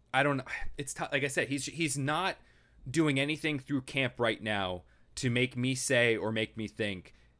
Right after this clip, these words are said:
this guy's going to have a massive two thousand and twenty season, or this guy's going to have a huge year, or he's ready to be a franchise quarterback. I feel very similar about him right now as I have the last two years, where you see some good, then you see some bad,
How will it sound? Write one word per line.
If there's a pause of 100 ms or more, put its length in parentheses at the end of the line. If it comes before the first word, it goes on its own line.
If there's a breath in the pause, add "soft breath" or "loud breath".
this
guy's
going
to
have
a
massive
two
thousand
and
twenty
season,
or
this
guy's
going
to
have
a
huge
year,
or
he's
ready
to
be
a
franchise
quarterback.
I
feel
very
similar (260 soft breath)
about
him
right
now (320 soft breath)
as
I
have
the
last
two
years,
where
you
see
some
good, (360 soft breath)
then
you
see
some
bad,